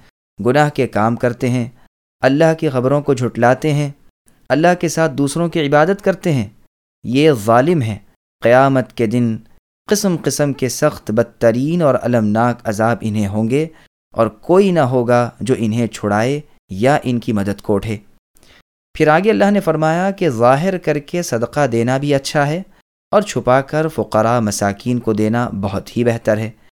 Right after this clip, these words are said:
اس لیے کہ یہ ریاکاری سے کوسوں دور ہے۔ ہاں، یہ اور بات ہے کہ ظاہر کرنے میں کوئی دینی مصلحت یا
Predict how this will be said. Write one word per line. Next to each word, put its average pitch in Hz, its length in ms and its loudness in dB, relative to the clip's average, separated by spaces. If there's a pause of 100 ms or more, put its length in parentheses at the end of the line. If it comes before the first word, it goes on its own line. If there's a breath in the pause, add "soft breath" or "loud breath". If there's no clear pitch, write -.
(380)
اس 139 220 -2
لیے 202 220 0
کہ 196 100 -6
یہ 165 160 2
ریاکاری 120 640 0
سے 151 220 -6
کوسوں 117 420 -4
دور 104 220 0
ہے۔ 135 160 -2 (640 soft breath)
ہاں، 160 120 4
یہ 196 160 2
اور 139 220 6
بات 139 300 2
ہے 165 60 0
کہ 156 120 -2
ظاہر 117 320 2
کرنے 117 300 0
میں 131 140 -2
کوئی 123 200 -2
دینی 117 300 0
مصلحت 110 460 -4 (500 soft breath)
یا 170 200 4